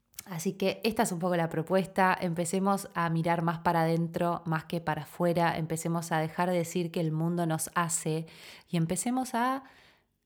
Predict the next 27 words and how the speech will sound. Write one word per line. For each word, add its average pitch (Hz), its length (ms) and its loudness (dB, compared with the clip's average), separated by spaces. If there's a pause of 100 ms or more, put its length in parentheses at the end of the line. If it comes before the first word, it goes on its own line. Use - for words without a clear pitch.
(140)
hacerle 170 800 4 (160)
al 160 180 2
mundo, 147 580 -2 (340)
¿no? 180 320 2
A 170 80 -2
empezar 156 440 0
a, 147 440 0
a 165 200 -2
cambiar 180 640 4
un 165 160 0
poco 170 340 -2
por 160 180 0
dentro 170 540 0
para 156 180 -2
llevar 190 480 0 (380)
nuestra 160 720 -2
vida 185 500 -2 (440)
tomándola 185 720 4
del, 147 760 0
como 170 280 2
se 170 80 2
dice, 175 240 2
del 160 260 2
toro 190 320 8
por 156 160 0
las 143 220 -2
astas. - 500 -8